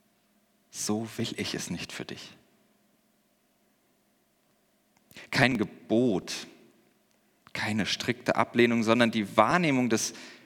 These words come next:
echten Lebens in seiner äußeren Wüste, in seiner inneren Leere. Dieser Geist, der bürdet dir nicht dein Scheitern auf,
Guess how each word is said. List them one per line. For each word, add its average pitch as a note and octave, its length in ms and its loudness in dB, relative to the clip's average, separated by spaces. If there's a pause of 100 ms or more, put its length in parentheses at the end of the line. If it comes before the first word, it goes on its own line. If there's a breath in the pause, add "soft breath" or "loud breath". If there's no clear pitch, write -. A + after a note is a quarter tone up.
(500 loud breath)
echten - 400 0
Lebens A#2+ 760 2 (1700)
in G#2 140 0
seiner G#2 340 4
äußeren A2 560 2
Wüste, A#2 380 0
in F2 220 2
seiner A2 300 4 (280)
inneren B2+ 440 4
Leere. G#2 480 4 (2250 loud breath)
Dieser C3+ 240 8
Geist, E3 420 4
der B2+ 100 6
bürdet E3+ 420 4
dir C#3 100 6
nicht E3 280 0
dein C3+ 180 6
Scheitern C#3+ 640 2
auf, C3+ 520 0